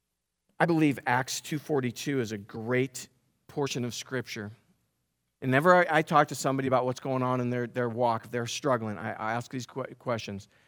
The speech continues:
"How's your prayer time with the Lord? How's your quiet time?" Meaning, how is your time in, in the Word, your devotion, spending time in the Word with the Lord?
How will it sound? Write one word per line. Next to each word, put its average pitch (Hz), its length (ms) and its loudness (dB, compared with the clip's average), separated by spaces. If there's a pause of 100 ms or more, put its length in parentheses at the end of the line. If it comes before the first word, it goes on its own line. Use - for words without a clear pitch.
(220)
"How's 123 200 -2
your 123 120 -4
prayer 135 300 0
time 131 380 -4
with 127 120 -6
the 135 80 -10
Lord? 107 340 -8 (960)
How's 123 120 -2
your 117 100 -4
quiet 143 360 2
time?" 117 260 -2
Meaning, 120 300 -2
how 127 220 -2
is 131 100 -6
your 123 80 -4
time 127 380 -4 (240)
in, 123 260 -2
in 127 160 2
the 123 80 2
Word, 113 400 -2
your 107 80 -6
devotion, 110 460 -8
spending 123 340 -4
time 120 240 -4
in 113 80 -4
the 110 80 -4
Word 117 300 -6
with 107 160 -10
the 110 80 -12
Lord? 101 400 -8